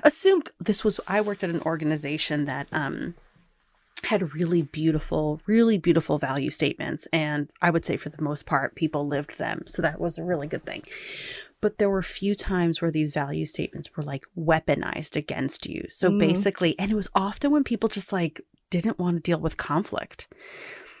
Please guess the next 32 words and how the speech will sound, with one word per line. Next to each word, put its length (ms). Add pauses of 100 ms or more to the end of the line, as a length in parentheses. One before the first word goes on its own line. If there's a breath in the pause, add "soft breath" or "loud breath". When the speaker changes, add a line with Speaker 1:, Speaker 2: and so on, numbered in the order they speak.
(260 loud breath)
Speaker 1:
So 160
they're 160
like, 240
"Well, 380
are 100
you 180
being 380
optimistic? 760
'Cause 140
that's 240
one 120
of 60
our 140
Speaker 2:
<laughs> 20
Speaker 1:
values." 800 (760 loud breath)
And 140
it's 120
like, 240
"I 140
just 240
told 240
you 80
I 80
overheard 600
this, 160
like, 160
racist 400
conversation. 680
Like, 380 (500)
what? 540
Like, 220
how, 280